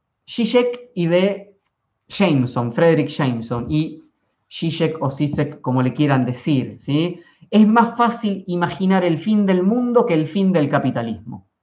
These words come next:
¿Eh? Ese es el título de este capítulo. Y sigue Fisher, dice, "El latiguillo", esa frase que se tornó una suerte de latiguillo, ¿sí?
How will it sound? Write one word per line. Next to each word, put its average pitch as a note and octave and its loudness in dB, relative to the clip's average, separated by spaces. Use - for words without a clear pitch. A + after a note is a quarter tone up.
¿Eh? A#3 -4
Ese D3 -4
es C3 -6
el C3 0
título C#3+ 2
de C3 0
este B2+ -4
capítulo. B2+ 0
Y F#3 2
sigue A3 4
Fisher, F3+ 0
dice, D#3 0
"El F#3 4
latiguillo", G3+ 4
esa D#3 -2
frase F3 2
que C3 -2
se C3 -2
tornó C#3+ 0
una C3 0
suerte C3+ -4
de A#2+ 0
latiguillo, F3+ -2
¿sí? F#3+ 2